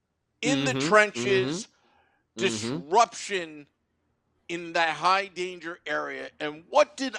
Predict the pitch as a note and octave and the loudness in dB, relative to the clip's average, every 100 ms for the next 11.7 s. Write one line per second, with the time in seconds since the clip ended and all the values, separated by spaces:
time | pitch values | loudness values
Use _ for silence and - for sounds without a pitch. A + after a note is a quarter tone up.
0 | - F3 F3+ F#3 G3 - - D3+ G#2 E2 | -2 2 2 0 -4 -10 -10 -10 -12 -16
1 | _ _ _ _ _ - C#3 D#3 F3+ G3 | _ _ _ _ _ 2 2 2 -2 -8
2 | - E3+ F3 E3 D#3 D3+ D3 _ _ _ | -10 -6 -2 -2 -2 -2 -6 _ _ _
3 | _ _ - B2+ D#3+ G3+ G#3 - G3 D#3 | _ _ -18 -8 4 8 8 4 -4 -8
4 | - D3+ C#3 C#3 E3 F3+ G#3+ G#3 A3 A3 | -8 -12 -10 -6 -2 -2 -2 -4 -6 -10
5 | G#3 _ _ _ D3+ - F3+ F3+ F3 D3+ | -14 _ _ _ -12 0 4 4 4 -2
6 | B2+ D#3 E3+ C3 C3 D3+ D#3 D3+ D3 A#2 | 2 4 4 2 -2 -2 -4 -6 -8 4
7 | F#3 G#3 E3+ F3 D#3+ C#3 - _ _ _ | 6 6 4 2 2 -4 -12 _ _ _
8 | _ _ - D#3 D3 C#3 C#3 C3 C3+ C#3+ | _ _ -6 -4 -4 -6 -10 -10 -10 -4
9 | D#3 E3 F3+ C#3+ D#3 D3 B2 - C#3+ C3+ | -2 -2 -4 -8 -10 -10 -14 -6 -4 -2
10 | C3+ C#3 B2+ B2+ D#3 F#3+ F#3 E3+ B2+ E3 | -6 -6 -4 0 -2 -2 -4 -6 0 0
11 | C#3+ D3 D3 A2+ F#3+ E3+ | 4 4 4 2 0 0